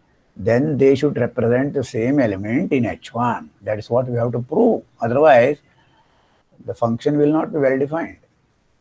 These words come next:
Then we want to prove that it's actually a homomorphism. And then, of course, we will prove that this homomorphism is surjective and so on. So, this homomorphism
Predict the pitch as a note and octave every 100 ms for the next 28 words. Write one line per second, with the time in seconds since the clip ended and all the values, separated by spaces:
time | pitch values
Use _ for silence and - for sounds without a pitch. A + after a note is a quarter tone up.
0 | _ _ _ _ _ _ _ _ _ B2
1 | - - _ _ _ - C3+ D3 F3 F3
2 | D#3+ D#3+ - - D#3+ F#3+ E3+ D#3 D3 B2
3 | C3+ C3 - D3+ D#3+ C3 B2 B2+ A2+ F#2+
4 | - F2+ - - _ _ _ _ _ _
5 | _ _ _ G2 F#2 G#2 A#2 D#3+ F3+ -
6 | - A#2+ A#2+ D3 C3 C#3+ C#3 - B2 D3
7 | D3+ A2+ G2+ G2+ G2 G#2+ A2 G2+ A2+ B2
8 | C3 B2 A#2 B2 A#2 A#2 _ _ _ _
9 | F2 - G#2+ F#2 B2 B2 - A#2 A2+ G#2
10 | - G#2+ F#2+ D#2+ F#2+ - _ _ _ _
11 | - F3+ D#3 D#3+ A#3 _ _ _ _ _
12 | _ _ _ _ _ _ _ _ A2+ G#3+
13 | A#3 D3 D#3+ E3 D3 A#2 G#2 B2 D#3+ G#3